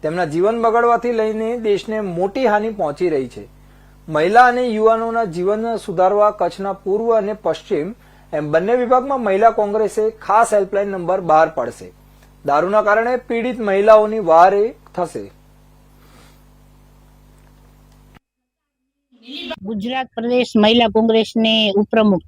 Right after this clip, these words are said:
Speaker 2: છું. અ, આજરોજ કચ્છ જિલ્લા મહિલા કોંગ્રેસ દ્વારા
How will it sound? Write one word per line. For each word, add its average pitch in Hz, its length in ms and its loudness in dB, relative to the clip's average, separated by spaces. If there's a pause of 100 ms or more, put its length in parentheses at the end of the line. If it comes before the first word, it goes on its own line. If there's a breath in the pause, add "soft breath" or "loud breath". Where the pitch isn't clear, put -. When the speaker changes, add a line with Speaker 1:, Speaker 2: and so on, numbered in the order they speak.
Speaker 2:
છું. 285 100 0 (600 loud breath)
અ, 220 40 4 (360)
આજરોજ 269 440 4 (480)
કચ્છ 254 300 -2
જિલ્લા 269 300 2
મહિલા 254 340 2
કોંગ્રેસ 240 360 -4 (100)
દ્વારા 196 320 2